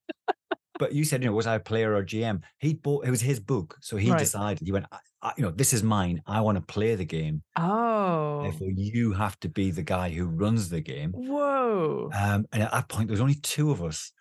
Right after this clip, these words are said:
Speaker 2: Yeah.
Speaker 1: And so he said, "Oh, I know a couple of friends who don't go to our school, but I think they might be into this sort of stuff."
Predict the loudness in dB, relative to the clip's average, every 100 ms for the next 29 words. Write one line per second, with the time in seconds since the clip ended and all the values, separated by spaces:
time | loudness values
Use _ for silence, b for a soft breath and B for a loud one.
0 | -8 -4 -2 0 -2 -8 -12 -4 -2 2
1 | 2 2 -2 -2 0 2 2 0 -4 -2
2 | 2 4 4 2 0 0 2 0 0 0
3 | 0 0 2 2 0 -4 -6 -2 0 2
4 | 0 2 2 2 0 0 -4 -4 -2 0
5 | -2 -8